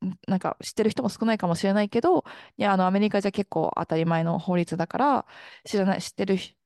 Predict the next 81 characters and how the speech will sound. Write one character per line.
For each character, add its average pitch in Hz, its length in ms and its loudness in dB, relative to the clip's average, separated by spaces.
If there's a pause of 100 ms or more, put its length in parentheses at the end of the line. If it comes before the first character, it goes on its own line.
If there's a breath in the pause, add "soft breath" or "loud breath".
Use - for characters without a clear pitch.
(200)
人 - 180 -2
は 196 60 4
多 214 100 4
い 214 40 0
け 214 100 -2
ど、 226 80 4
し-、 - 220 -10
あ - 60 -4
の、 185 80 0
海 208 160 -2
外 196 120 0
の - 40 2
人 190 100 -4
は 180 60 -2
知 - 120 -4
ら 208 80 2
な 220 80 2
い 214 60 -2
か 214 100 -2
ら、 214 100 2
海 214 240 0
外 196 240 2
に 190 140 0
か 202 140 -4
ら、 214 140 4 (400 loud breath)
こ 196 120 0
っ 185 140 -8
ち - 160 -6
に、 - 80 -2
ア 185 80 0
メ 202 80 2
リ 208 80 2
カ 196 80 0
に 196 100 2
来 208 100 -4
る 202 80 -2
人 196 220 -4
に 220 180 2
狙 185 260 4
わ 190 120 2
れ 190 120 2
る 185 420 2 (320 loud breath)
訴 190 240 0
訟 - 20 2
で 196 100 4
も 180 220 0
あ 185 60 2
る 180 280 0 (260)
も 196 120 -2
の 196 100 2
に 196 80 0
対 254 200 2
し - 60 -12
て、 359 140 2
ウ 302 40 4
ェ 220 100 4
ブ 190 60 0
ア 180 60 0
ク - 80 -18
セ 175 80 -6
サ 175 100 -4
ビ 170 80 0
リ 170 60 -4
テ 160 100 -6
ィ 170 60 -4
直 170 160 0
し - 60 -8
て 190 100 -6
い - 20 -6
こ 208 120 2
う - 60 4
っ - 20 -20
て - 120 -8
い - 40 0
う 165 360 2
事 165 140 -4
業 156 160 2
を 151 40 -2
始 156 240 -8
め 156 100 -8
て - 280 -6